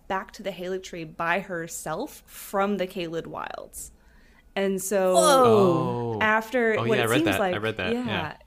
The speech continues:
Speaker 1: it's like, what seems like after Millennia, like, unleashed the rot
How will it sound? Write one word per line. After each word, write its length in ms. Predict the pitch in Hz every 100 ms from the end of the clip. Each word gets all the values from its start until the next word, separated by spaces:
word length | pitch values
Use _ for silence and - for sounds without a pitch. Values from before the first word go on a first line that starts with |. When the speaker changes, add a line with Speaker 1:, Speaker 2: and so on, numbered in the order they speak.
| -
Speaker 1:
it's 120 | 226 240
like, 120 | 233
what 120 | 240
seems 160 | 285 285
like 140 | 240 -
after 280 | 214 214 269
Millennia, 640 | 240 202 196 190 180 180 - _ -
like, 260 | 196 185 - _ 214
unleashed 760 | 208 190 190 233 269 - 185
the 100 | 180
rot 480 | 170 175 165 165 160